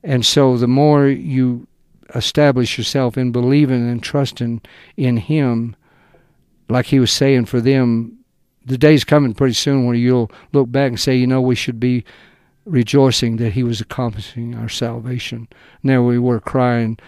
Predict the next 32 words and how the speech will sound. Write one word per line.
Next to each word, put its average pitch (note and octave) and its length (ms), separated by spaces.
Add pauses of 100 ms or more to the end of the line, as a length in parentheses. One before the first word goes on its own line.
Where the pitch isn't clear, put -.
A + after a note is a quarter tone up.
(300)
out A#2+ 220
to C3 80
Him, A#2 240
saying, B2 260
"How A#2+ 140
could A2+ 220
you B2 80
let A#2 240
this A#2 180
happen A#2+ 380
to A#2+ 100
you?" A#2 320 (1300)
We B2+ 100
didn't A#2 180
know A#2 120
what A#2+ 220
we B2 80
were A#2+ 80
talking B2 420
about. A#2+ 460 (540)
And C3+ 160
so D3+ 200
as C#3 180
a A#2+ 40
Christian, D3 500
when C3+ 140
I C3+ 100
learn C#3 380
that C#3+ 220
and B2 160
see E3+ 300
that, A2+ 320